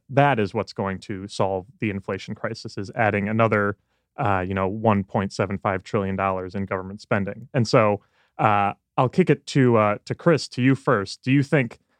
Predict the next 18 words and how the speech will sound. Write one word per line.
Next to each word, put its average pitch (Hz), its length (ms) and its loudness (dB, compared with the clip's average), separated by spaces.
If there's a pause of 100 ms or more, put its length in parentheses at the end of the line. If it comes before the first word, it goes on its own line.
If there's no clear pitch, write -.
(180)
the, 131 280 0
the 131 100 6
argument 180 300 6
that 147 100 2
the 131 80 0
Biden 123 240 4
administration 110 560 0
is 92 140 -6
making 95 420 -4 (300)
here 98 420 0
is 117 160 0
that 101 300 2 (100)
by 101 400 2 (720)
spe-, - 380 2
uh, 113 260 0
advancing 151 440 2
this 131 140 0
agenda, 104 560 2